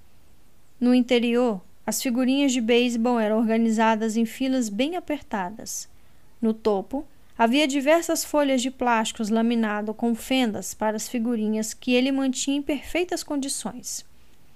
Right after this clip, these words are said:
Por cima dessas folhas protegidas, achavam-se as suas anotações e a sua pesquisa, que Mark sempre mantivera escondida ali.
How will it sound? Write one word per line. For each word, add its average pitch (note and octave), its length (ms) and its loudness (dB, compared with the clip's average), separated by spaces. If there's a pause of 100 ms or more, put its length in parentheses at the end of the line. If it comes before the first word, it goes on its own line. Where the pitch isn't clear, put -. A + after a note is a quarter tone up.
(460)
Por A#3 160 4
cima D4 260 0
dessas A3+ 380 -2
folhas G#3+ 360 -2
protegidas, A#3+ 840 -2 (340)
achavam-se C4 600 4
as C4+ 100 0
suas C#4+ 320 0
anotações A#3 800 -2
e A3+ 80 2
a A3+ 80 2
sua B3 240 -4
pesquisa, A3+ 720 -6 (500)
que B3 140 2
Mark A3+ 420 2
sempre D#4+ 540 -2
mantivera C4+ 560 -2
escondida G#3+ 640 -2
ali. F#3+ 240 -10